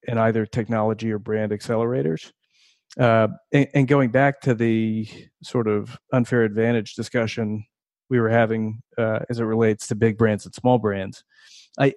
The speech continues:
I think, y-, you know, that gets interesting because th-, there are some disadvantages that a big brand has, not because of any decision Amazon is making, but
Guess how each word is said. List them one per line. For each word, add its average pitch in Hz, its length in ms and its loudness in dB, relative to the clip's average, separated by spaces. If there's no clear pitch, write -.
I 135 140 4
think, 127 300 0
y-, 131 180 -6
you 123 140 -2
know, 110 140 -2
that 117 180 -2
gets - 460 -10
interesting 139 640 -2
because 110 760 0
th-, 139 240 0
there 135 260 4
are 120 220 4
some 147 220 2
disadvantages 107 1200 -2
that 117 100 2
a 110 40 0
big 113 260 0
brand 110 280 2
has, 107 680 -2
not 143 340 2
because 123 280 2
of 113 100 0
any 113 220 0
decision 110 380 -2
Amazon 101 400 0
is 95 140 -10
making, 101 400 -6
but 104 160 -2